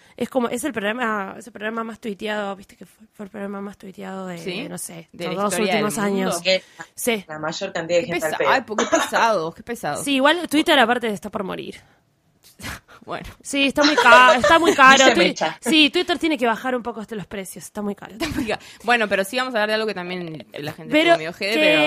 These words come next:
Speaker 2: pero
Speaker 1: sí, que de,
Speaker 2: tal.
Speaker 1: algo de, de, de lo que la gente tuiteó muchísimo también, o habló muchísimo, vimos
Speaker 2: Sí.
Speaker 1: a mucha gente hablar en redes sociales. Eh, vi Black Mirror, está en Netflix.
Speaker 2: Sí, eso es lo que es bueno.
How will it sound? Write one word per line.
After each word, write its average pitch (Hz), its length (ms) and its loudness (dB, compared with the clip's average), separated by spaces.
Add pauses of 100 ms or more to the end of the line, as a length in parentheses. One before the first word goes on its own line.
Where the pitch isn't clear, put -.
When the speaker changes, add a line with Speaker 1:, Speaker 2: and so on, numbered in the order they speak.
Speaker 2:
pero 277 120 -4
Speaker 1:
sí, 277 240 2
que 240 160 0
de, 214 300 -2
Speaker 2:
tal. - 60 -10
Speaker 1:
algo 302 240 0
de, 302 160 -2
de, 180 300 -8
de 180 120 -14
lo 175 100 -10
que 170 100 -16
la 175 80 -14
gente 226 260 -4
tuiteó 214 400 -2
muchísimo 220 540 -4
también, 202 280 -4
o 202 60 -4
habló 190 180 -4
muchísimo, 208 480 -8
vimos 196 280 -6
Speaker 2:
Sí. 160 200 -10
Speaker 1:
a 190 60 -10
mucha 196 260 -8
gente 208 240 -8
hablar 208 300 -6
en 202 160 -6
redes 202 220 -6
sociales. 254 600 -6 (420)
Eh, 220 380 2
vi 294 140 0
Black 330 180 0
Mirror, 254 420 0
está 277 440 -2
en 247 140 0
Netflix. 208 500 -4
Speaker 2:
Sí, 170 280 -8
eso 180 180 -8
es 202 60 -10
lo 175 100 -10
que 175 80 -12
es 175 80 -14
bueno. 151 340 -14